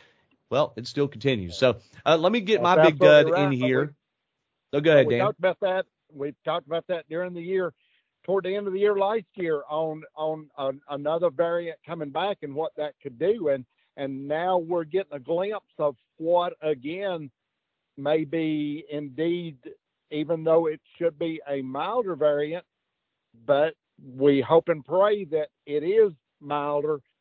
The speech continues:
Speaker 2: and that things don't shut down. But as we look at the things going on in the world and, and how things are evolving,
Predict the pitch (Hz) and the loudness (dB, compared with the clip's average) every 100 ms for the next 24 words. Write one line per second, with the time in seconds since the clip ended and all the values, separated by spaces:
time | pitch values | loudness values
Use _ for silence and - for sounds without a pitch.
0 | _ 135 147 147 - 175 165 139 _ 117 | _ -10 -10 -10 -4 -4 -4 -8 _ -2
1 | 170 214 220 _ _ _ 185 165 - - | 0 0 -6 _ _ _ -2 -2 -2 -6
2 | 143 151 156 - _ _ 147 151 143 139 | -4 -2 -4 -8 _ _ 0 2 2 0
3 | 156 156 180 170 147 175 170 165 - 175 | -4 -2 -6 -8 -12 -6 -6 -8 -8 -6
4 | 170 165 170 170 156 139 165 233 220 175 | -4 -4 -4 -4 -4 -2 0 2 2 0
5 | 156 160 165 151 147 131 165 165 - 160 | -2 -4 -10 -12 -12 -10 -10 -8 -8 -8
6 | 156 135 151 151 143 120 135 170 220 214 | -8 -10 -2 -2 -2 -4 -4 -2 -2 -2
7 | 160 147 | -2 -4